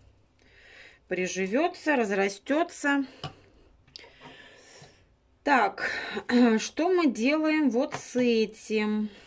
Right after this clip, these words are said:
сокровищем? Так,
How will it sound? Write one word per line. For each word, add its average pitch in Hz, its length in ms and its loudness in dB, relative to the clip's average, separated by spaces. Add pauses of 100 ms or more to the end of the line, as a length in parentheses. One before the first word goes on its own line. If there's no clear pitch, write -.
(1700)
сокровищем? 190 1800 -4 (2000)
Так, 180 720 -6